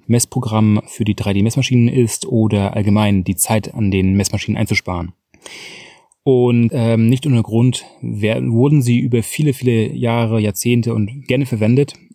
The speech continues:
und, ähm, haben auch ihren Dienst gut getan. In der heutigen Zeit ist es allerdings so,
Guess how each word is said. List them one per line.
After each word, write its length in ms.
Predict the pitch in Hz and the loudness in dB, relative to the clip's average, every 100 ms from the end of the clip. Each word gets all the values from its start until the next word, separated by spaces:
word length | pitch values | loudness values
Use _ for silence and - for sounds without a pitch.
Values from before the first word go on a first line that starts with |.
| _ | _
und, 480 | 123 113 110 110 104 | 0 2 2 0 -2
ähm, 300 | - 110 98 | -4 -2 -2
haben 180 | 104 104 | -2 -2
auch 300 | 110 107 104 | 0 -2 -4
ihren 260 | - 107 98 | -2 -2 0
Dienst 420 | 104 101 - _ | 0 -2 -8 _
gut 180 | 110 - | -8 -8
getan. 380 | - 104 90 90 _ - - - - - - _ | -8 -6 -6 -8 _ -20 -18 -16 -18 -20 -20 _
In 40 | 147 | 2
der 100 | 131 | 4
heutigen 240 | 190 170 | 2 2
Zeit 260 | - 170 143 | 0 0 0
ist 140 | 139 | 0
es 120 | 151 | -2
allerdings 340 | - 143 143 113 | -2 0 0 2
so, 360 | 110 123 185 | 2 2 0